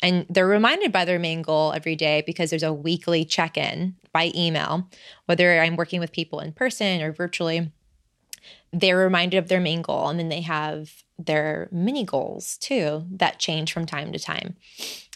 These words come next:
So if you don't know your goals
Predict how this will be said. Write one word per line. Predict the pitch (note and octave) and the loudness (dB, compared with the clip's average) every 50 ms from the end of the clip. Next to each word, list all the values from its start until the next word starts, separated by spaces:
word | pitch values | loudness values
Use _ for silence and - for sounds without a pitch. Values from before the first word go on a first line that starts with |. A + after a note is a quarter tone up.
| - _ _ | -20 _ _
So | - - - G3+ F#3+ F3+ | -2 2 4 4 6 4
if | F#3 - | 4 2
you | A3 A3+ | 2 4
don't | A#3 G4 B4+ - - - | 4 4 4 4 2 2
know | G3+ G#3+ C4 D#4+ E4+ | 4 4 6 6 6
your | D4 A#3 G3 | 4 4 2
goals | F3+ - A#3+ A#3 F#3 D#3 D#3 D3 D3 D3+ G3+ G3+ - - - - - | 4 4 6 6 6 6 4 0 -2 -4 -4 -4 -6 -6 -6 -8 -12